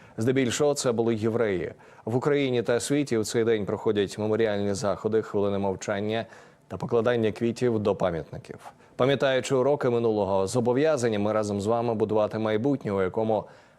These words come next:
немає місця ненависті та насильству. З нами на зв'язку Йосиф Зісельс, дисидент, член ініціативної групи «Першого грудня». Вітаю вас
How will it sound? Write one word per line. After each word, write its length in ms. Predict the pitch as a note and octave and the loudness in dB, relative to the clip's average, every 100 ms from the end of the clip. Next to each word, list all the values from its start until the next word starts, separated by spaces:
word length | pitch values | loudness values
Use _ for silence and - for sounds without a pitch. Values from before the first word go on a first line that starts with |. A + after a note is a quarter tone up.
| - | -6
немає 340 | F#2+ A2+ G#2+ | -2 0 2
місця 400 | G#2 G#2+ - - | 2 0 -2 -2
ненависті 680 | G3+ G#2+ A2 A2 B2 - C#3+ C3+ - | 0 2 2 2 0 0 -2 -2 -6
та 300 | G#2 F#2 F2+ - - - - - | 0 0 -2 -8 -20 -20 -20 -4
насильству. 920 | F#2+ F2+ F2+ - F#2 F2 - E2+ E2+ - - - - - | 0 2 2 2 2 2 -2 -2 -2 -4 -14 -14 -16 -2
З 80 | C3+ | 2
нами 180 | D#3+ | 2
на 100 | C3+ | 0
зв'язку 360 | B2 C3+ - C3+ | 0 0 0 0
Йосиф 360 | B2+ A#2+ B2+ - | 2 0 -4 -6
Зісельс, 720 | C3 B2+ D3 G2+ E2+ - - - | -2 0 2 0 -2 -4 -6 -6
дисидент, 800 | A#2 A2+ B2 A#2 A2 G#2+ C3 - | -6 -2 0 2 2 0 -4 -10
член 300 | - A2 A2 | -4 -2 0
ініціативної 560 | G2+ - - G#2+ G#2 | -2 -4 -2 -2 0
групи 320 | F#2+ A2 A#2 | 0 0 0
«Першого 460 | A#2+ G2+ F#2+ - G2+ | -2 0 -2 -2 -2
грудня». 480 | F#2 E2+ E2 E2 - - | 0 -2 -4 -6 -8 -10
Вітаю 420 | G#2+ A2 A2 A#2 A2 | -2 0 2 2 2
вас 480 | G#2 G#2+ - - | 0 -2 -6 -8